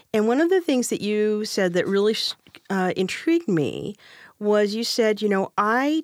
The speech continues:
two hundred, and for those of you listening who are not aware, I two hundred was an initiative back in, I think it was nineteen ninety-eight, that got rid of the affirmative action program in the state of Washington that allowed for some,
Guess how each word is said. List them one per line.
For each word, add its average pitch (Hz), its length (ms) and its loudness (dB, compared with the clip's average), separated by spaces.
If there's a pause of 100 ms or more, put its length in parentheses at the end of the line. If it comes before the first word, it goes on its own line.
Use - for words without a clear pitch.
two 269 240 -2
hundred, 170 440 0
and 180 220 -2
for 190 160 -4
those 208 220 -2
of 208 100 -2
you 202 100 0
listening 185 360 -4
who 175 100 -4
are 180 100 0
not 220 280 2
aware, 160 420 -2 (460)
I 233 160 2
two 262 220 -4
hundred 190 360 -2
was 170 200 -2
an 170 60 -2
initiative 170 480 -4
back 170 240 -6
in, 165 60 -4
I 160 60 -6
think 220 180 -4
it - 40 -20
was 247 160 -6
nineteen 180 380 -4
ninety-eight, 151 680 -4 (540)
that 208 160 2
got 202 260 0
rid 240 200 2
of 240 240 0
the 190 320 0
affirmative 175 500 0
action 160 380 -2
program 151 340 -4
in 147 80 -2
the 147 80 -2
state 156 260 -2
of 151 120 -8
Washington 147 640 -4
that 160 160 -2
allowed 185 500 0
for 165 480 0
some, 147 640 -4